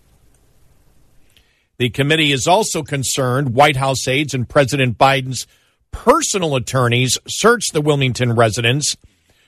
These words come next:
knowing that the Department of Justice was already investigating the matter. Now, this goes back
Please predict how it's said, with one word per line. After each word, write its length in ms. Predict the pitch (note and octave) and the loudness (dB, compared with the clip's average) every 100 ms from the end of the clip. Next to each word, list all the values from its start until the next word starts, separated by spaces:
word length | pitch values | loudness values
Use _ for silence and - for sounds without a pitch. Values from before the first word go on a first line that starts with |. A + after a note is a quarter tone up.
| _ | _
knowing 540 | B2 C#3 F#3+ B3+ G3 F3+ | -2 2 2 2 -2 -2
that 140 | D#3+ | -4
the 80 | D#3+ | -2
Department 520 | C#3 - E3 G#3+ A3+ | -4 2 2 2 0
of 120 | D3 | -4
Justice 520 | A2 F3 G#3+ - D3 - | 0 2 2 -2 -6 -4
was 160 | C#3+ | 0
already 380 | D3 C3+ D3 C#3+ | 2 2 2 2
investigating 800 | C3+ B2 C#3 - C3 C3 C3 A#2+ - _ _ | 0 0 -4 -2 0 2 0 -4 -10 _ _
the 140 | A#2+ C3 | 0 2
matter. 420 | D3+ A3 G#3 G#2+ | 4 2 2 0
Now, 140 | A2+ | -2
this 200 | A2+ F#3 | 0 -2
goes 220 | - C#3+ | 0 -2
back 380 | G2+ C3+ C3 B2 | 2 2 2 -2